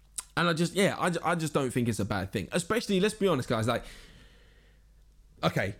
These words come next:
things like bodybuilding and stuff like that, arguably obsessive and, and, you know, aren't the healthiest or best things. And, and they're not for everyone, okay?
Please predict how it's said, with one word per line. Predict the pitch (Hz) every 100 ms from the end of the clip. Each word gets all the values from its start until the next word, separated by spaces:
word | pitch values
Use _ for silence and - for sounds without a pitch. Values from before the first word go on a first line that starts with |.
| -
things | 196 196
like | 160 139
bodybuilding | 147 139 135 131 127
and | 123
stuff | - 120
like | 113
that, | 123 123
arguably | - 120 110 113 117 117
obsessive | 113 101 - 110 110
and, | 107 107
and, | 104 101 98
you | 101
know, | 90 87 -
aren't | 120 107
the |
healthiest | 104 110 101 104 -
or |
best | 95 104
things. | 104 104
And, | 113 139
and | 180
they're | 202
not | -
for | 160 -
everyone, | 131 101 85 - -
okay? | 95 120 143